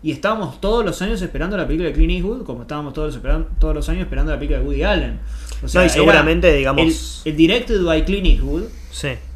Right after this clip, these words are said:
Speaker 1: eh, ma-, eh, Malpaso Production, o sea, esa idea de que, de que, de que puede ser la última vez que lo hayamos visto,
Speaker 2: Mm, claro.
Speaker 1: em,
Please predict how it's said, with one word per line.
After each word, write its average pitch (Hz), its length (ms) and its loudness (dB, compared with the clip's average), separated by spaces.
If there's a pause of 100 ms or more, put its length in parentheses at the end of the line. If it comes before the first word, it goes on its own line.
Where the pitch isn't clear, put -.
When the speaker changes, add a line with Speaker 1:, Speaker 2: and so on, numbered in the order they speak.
(240)
Speaker 1:
eh, 143 300 -6
ma-, 151 160 -8
eh, 165 140 0
Malpaso 160 540 -2
Production, 165 720 -2 (560)
o 143 60 -16
sea, 160 160 -2
esa 196 180 -2
idea 190 400 4
de 147 220 0
que, 139 420 -6
de 135 160 -10
que, 131 320 -10
de 131 100 -12
que 127 80 -14
puede 190 220 -2
ser 190 160 -2
la 156 80 0
última 170 240 -2
vez 160 100 -4
que 156 60 -12
lo 143 60 -8
hayamos 160 280 -6
visto, 143 420 -4
Speaker 2:
Mm, - 20 -14 (100)
claro. 113 160 -12 (360)
Speaker 1:
em, 127 1160 -8